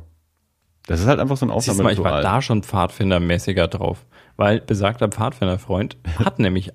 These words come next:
Speaker 2: Ameisen, der hat eine Ameisenstraße zertreten und ich weiß es, das weiß ich noch. Das, kennst du das? Das sind so Kleinigkeiten aus der Kindheit, wo du denkst, es gibt, es ist überhaupt keine wichtige Situation. Aber
Speaker 1: Ja.
Speaker 2: das weiß ich noch, ich weiß genau, wo das war. Das war nämlich
Speaker 1: Ja.
Speaker 2: zwischen Kindergarten und Schule, da ist ja diese Stein, äh, diese Steinwürfel,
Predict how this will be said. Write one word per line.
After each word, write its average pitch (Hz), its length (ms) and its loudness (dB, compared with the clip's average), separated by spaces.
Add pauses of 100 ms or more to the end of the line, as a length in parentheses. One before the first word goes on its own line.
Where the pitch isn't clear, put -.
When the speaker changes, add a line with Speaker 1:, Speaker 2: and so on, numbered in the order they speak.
Speaker 2:
Ameisen, 98 460 4
der 92 100 2
hat 120 80 -4
eine 120 220 2
Ameisenstraße 104 800 -2
zertreten 101 500 0
und 98 80 0
ich - 80 0
weiß 101 180 4
es, 127 140 -4
das - 200 -2
weiß 110 180 4
ich 165 60 -4
noch. 117 120 2
Das, 101 140 -2 (220)
kennst 127 200 0
du 269 60 -2
das? - 140 -2
Das 165 100 -10
sind 170 120 2
so 156 80 2
Kleinigkeiten 170 440 -2
aus 160 80 -4
der 165 100 -6
Kindheit, 120 320 2
wo 101 120 4
du 113 200 4
denkst, 123 220 -4
es 113 160 -4
gibt, - 260 -2
es 127 160 0
ist 147 60 0
überhaupt 147 400 -4
keine 139 240 2
wichtige 160 340 -2
Situation. 156 560 0
Aber 104 120 2
Speaker 1:
Ja. 98 80 6
Speaker 2:
das 104 80 2
weiß 113 180 4
ich 156 100 -4
noch, 131 140 0
ich 120 120 -2
weiß 107 180 -2
genau, 113 340 2
wo 113 80 2
das 117 200 2
war. 87 220 0
Das 139 160 -2
war 113 80 6
nämlich 123 260 0 (360)
Speaker 1:
Ja. 120 240 0 (140)
Speaker 2:
zwischen 135 280 0
Kindergarten 143 440 0
und 113 140 -2
Schule, 156 240 -2
da 107 80 0
ist 110 100 0
ja 110 40 0
diese 110 220 0
Stein, 135 560 -2
äh, 110 240 0
diese 107 180 -2
Steinwürfel, 117 800 0